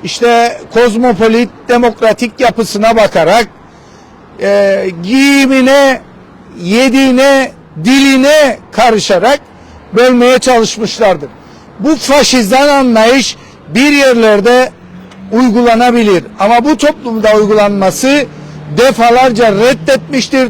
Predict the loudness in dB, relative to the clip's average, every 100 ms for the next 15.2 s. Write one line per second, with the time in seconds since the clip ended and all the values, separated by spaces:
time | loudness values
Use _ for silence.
0 | -2 -2 -2 -6 -4 0 0 0 -4 -18
1 | -20 -20 -12 -2 0 0 0 0 2 0
2 | -2 -10 -18 -20 -20 -6 -2 -2 -2 -4
3 | 0 0 2 0 0 -4 -2 -2 0 0
4 | -2 0 0 0 -2 -4 -4 -6 -10 -14
5 | -14 -20 -20 -8 -4 -2 0 2 0 -4
6 | -14 -4 -2 0 -2 -2 -2 0 0 -2
7 | -4 -2 -2 0 0 2 2 -2 -2 2
8 | 2 0 -2 -10 -20 -20 -4 0 2 0
9 | -2 0 0 0 0 0 2 2 0 0
10 | 0 0 -2 -4 -2 -2 0 2 2 2
11 | 2 0 -2 -6 -20 -20 -6 -2 2 2
12 | 2 2 2 0 -2 -2 -4 -6 -8 -4
13 | -2 0 0 -2 -6 -20 -20 -12 -4 0
14 | 2 2 0 0 -2 -2 -2 -4 -4 -2
15 | 0 -2